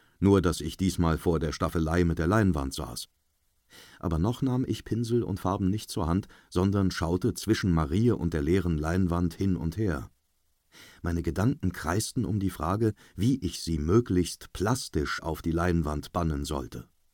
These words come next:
Ich brauchte eine Art von Geschichte.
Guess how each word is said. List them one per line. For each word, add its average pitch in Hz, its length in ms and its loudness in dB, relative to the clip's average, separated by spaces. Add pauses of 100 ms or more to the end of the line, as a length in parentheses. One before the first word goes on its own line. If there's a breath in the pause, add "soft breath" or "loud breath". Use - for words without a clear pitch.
(720 loud breath)
Ich - 140 -8
brauchte - 340 -2
eine 110 220 0
Art 107 180 -4
von 113 240 -2
Geschichte. 113 560 -4